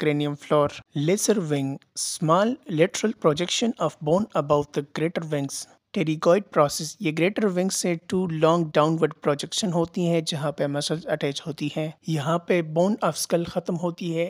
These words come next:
इससे आगे हम पढ़ेंगे bone of face। Maxilla, ये मैंडिबल के बाद फेस का दूसरा बड़ा बोन होता है, जो कि अपर जॉ को बनाता है। Maxilla hold the upper teeth and left और राइट में zygomatic cheekbone के साथ कनेक्ट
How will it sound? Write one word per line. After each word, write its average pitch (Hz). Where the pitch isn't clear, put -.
इससे 180
आगे 156
हम 156
पढ़ेंगे 151
bone 175
of 156
face। 143
Maxilla, 160
ये 147
मैंडिबल 175
के 151
बाद 147
फेस -
का -
दूसरा 151
बड़ा 147
बोन 151
होता 160
है, 156
जो 151
कि -
अपर 160
जॉ 151
को 143
बनाता 147
है। 143
Maxilla 165
hold 196
the 170
upper 160
teeth 185
and 147
left 180
और 143
राइट 151
में 165
zygomatic 151
cheekbone 180
के 147
साथ 147
कनेक्ट 151